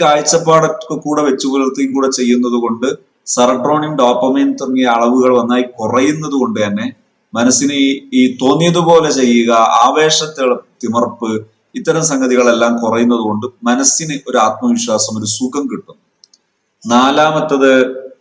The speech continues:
types of fasting in science. സയൻസുമായി ബന്ധപ്പെട്ട് ഏറ്റവും കൂടുതൽ ഉപകാരപ്പെടുന്ന വിഷയങ്ങൾ. ഒന്ന് ഇന്റർമിറ്റന്റ് ഫാസ്റ്റിംഗ്, അതായത്, ഏഹ്,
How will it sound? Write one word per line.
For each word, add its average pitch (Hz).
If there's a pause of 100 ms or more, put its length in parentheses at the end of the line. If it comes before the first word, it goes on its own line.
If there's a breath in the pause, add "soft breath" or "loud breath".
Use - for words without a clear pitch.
(160)
types 147
of 127
fasting 135
in 123
science. 113
സയൻസുമായി 143
ബന്ധപ്പെട്ട് 120
ഏറ്റവും 120
കൂടുതൽ 117
ഉപകാരപ്പെടുന്ന 110
വിഷയങ്ങൾ. 117 (920)
ഒന്ന് 165 (640)
ഇന്റർമിറ്റന്റ് 156
ഫാസ്റ്റിംഗ്, 107 (260)
അതായത്, 139 (480)
ഏഹ്, 120